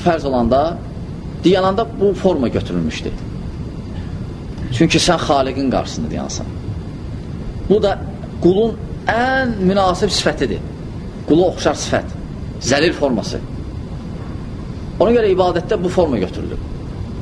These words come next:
Və Peyğəmbər sallallahu əleyhi və səlləm belə qılıb. Gəlməyib ki, əl açıq qılıb.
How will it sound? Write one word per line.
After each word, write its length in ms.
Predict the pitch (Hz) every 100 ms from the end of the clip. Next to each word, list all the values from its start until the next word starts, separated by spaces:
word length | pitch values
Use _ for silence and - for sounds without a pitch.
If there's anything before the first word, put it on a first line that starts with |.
| - - - - - -
Və 80 | 151
Peyğəmbər 340 | 170 160 165 -
sallallahu 300 | 160 180 220
əleyhi 0 |
və 0 |
səlləm 80 |
belə 140 | 190 202
qılıb. 360 | 107 - - - - - - - - - - - - - -
Gəlməyib 320 | 180 208 180 -
ki, 80 |
əl 100 | 156 127
açıq 180 | - 98
qılıb. 240 | - -